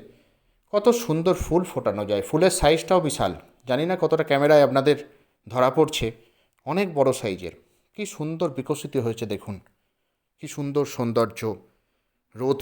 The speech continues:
পড়ছে দেখুন, একদম লাল, যেন টকটকে লাল, কি সুন্দর দেখতে লাগছে। আশা করছি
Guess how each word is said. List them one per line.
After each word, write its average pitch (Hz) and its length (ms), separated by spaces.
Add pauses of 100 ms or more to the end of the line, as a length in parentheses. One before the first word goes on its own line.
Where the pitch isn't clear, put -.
পড়ছে 139 280
দেখুন, 120 320 (680)
একদম 131 360 (100)
লাল, 123 320
যেন 143 220
টকটকে 135 560
লাল, 95 280 (880)
কি 180 140
সুন্দর 123 380 (120)
দেখতে 98 240
লাগছে। 87 340 (960)
আশা 120 220
করছি 165 320